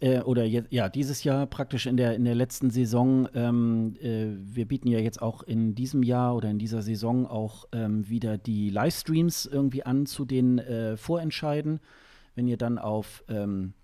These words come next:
E S C greenroom punkt de gebt, äh, werden wir das auch wieder, ähm, wieder anbieten und, ähm, auch im Laufe des Abends, ähm, kommt vielleicht noch mal der eine oder andere Livestream dazu, der vielleicht auch eine bessere Verbindung irgendwie darstellt und so weiter. Das halten wir dann auch, äh, an den Abenden auch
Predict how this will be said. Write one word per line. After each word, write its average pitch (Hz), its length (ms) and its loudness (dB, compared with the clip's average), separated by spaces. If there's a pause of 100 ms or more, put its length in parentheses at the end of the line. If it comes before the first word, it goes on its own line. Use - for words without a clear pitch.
(680)
E 131 80 4
S 123 140 0
C 131 100 2
greenroom 147 440 4
punkt 135 100 4
de 127 260 2
gebt, 123 300 0
äh, 113 260 -2
werden 110 180 0
wir 104 60 -2
das - 220 -6
auch 120 200 -8
wieder, 101 400 -2
ähm, 98 460 -6
wieder 104 200 -4
anbieten 156 640 -2
und, 113 360 -2
ähm, 110 240 -2
auch 117 200 -2
im 117 140 4
Laufe 117 280 2
des 120 160 -2
Abends, 123 580 0
ähm, 110 340 0 (520)
kommt 185 200 0
vielleicht 131 340 4
noch 131 100 4
mal 127 160 4
der 123 160 4
eine 135 200 6
oder 120 220 4
andere 127 340 4
Livestream 123 580 4
dazu, 160 420 0
der 127 200 2
vielleicht 113 320 -2
auch - 120 -6
eine 120 120 4
bessere 113 340 0
Verbindung 131 480 2
irgendwie 113 300 0
darstellt 107 500 -2
und 98 80 -2
so 92 160 -8
weiter. 98 240 -4
Das 92 180 -8
halten 107 200 -4
wir 98 60 -4
dann 98 180 -4
auch, - 340 -10
äh, 107 60 -8
an 98 340 -4
den 101 160 -4
Abenden 101 480 -4
auch - 380 -12